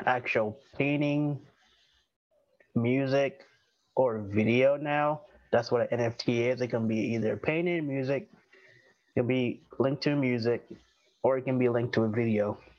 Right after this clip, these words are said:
or a movie, whichever one you wanna see. Pretty soon there'll be freaking movies, you know what I'm saying, with N F Ts, which would be sick.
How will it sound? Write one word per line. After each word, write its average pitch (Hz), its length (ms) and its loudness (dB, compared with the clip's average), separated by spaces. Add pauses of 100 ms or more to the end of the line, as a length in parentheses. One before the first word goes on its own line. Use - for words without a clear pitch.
(260)
or 117 120 0
a 113 60 -2
movie, 113 280 0
whichever 131 380 0
one 123 120 -2
you 117 80 -4
wanna 110 160 -2
see. - 240 -2 (220)
Pretty 180 220 0
soon 175 240 0
there'll 160 160 0
be 151 80 -2
freaking 143 340 -2
movies, 123 640 0 (600)
you 131 200 0
know 127 100 2
what 127 80 0
I'm 135 100 -2
saying, 127 240 0
with 123 160 0
N 131 140 0
F 120 160 -2
Ts, 110 400 -2
which - 140 0
would 175 100 0
be 156 140 -2
sick. - 560 -4